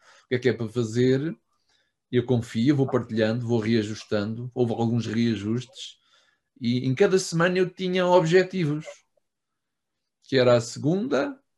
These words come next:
eh, perdão, era, era à terça, à quinta, à sexta e ao domingo uma prova mais, eh, mais alongada, não é?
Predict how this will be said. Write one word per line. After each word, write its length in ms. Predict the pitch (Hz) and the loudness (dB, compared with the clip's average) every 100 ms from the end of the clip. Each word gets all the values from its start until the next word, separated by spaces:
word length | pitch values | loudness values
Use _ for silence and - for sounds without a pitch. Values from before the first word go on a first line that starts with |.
| _ _ _ _ - | _ _ _ _ -12
eh, 80 | 123 | -6
perdão, 380 | 127 117 113 113 | -2 0 2 2
era, 400 | 120 117 113 110 | 4 6 4 0
era 400 | 120 113 113 107 | 0 0 2 0
à 140 | 104 | 0
terça, 560 | 104 156 190 - 262 285 _ _ _ - | 2 2 2 -2 -4 -4 _ _ _ -2
à 120 | 123 | 0
quinta, 640 | 117 - 151 160 214 - - | 0 -4 -4 -2 -2 -2 0
à 160 | 139 | 0
sexta 540 | 127 139 147 160 208 202 | 2 2 2 0 -6 -2
e 160 | 143 | 4
ao 160 | 139 127 | 4 4
domingo 380 | 127 131 143 170 | 2 0 0 0
uma 200 | 135 110 | 0 0
prova 360 | 120 113 117 | -2 0 0
mais, 640 | 117 117 113 110 120 - - - - - 104 | 0 0 -2 -6 -12 -16 -20 -20 -18 -16 -2
eh, 140 | 127 117 | -2 0
mais 300 | 123 120 123 | 2 2 4
alongada, 600 | 120 123 123 113 107 110 | 2 2 4 4 2 -2
não 160 | 117 | -2
é? 260 | 135 185 | -2 -4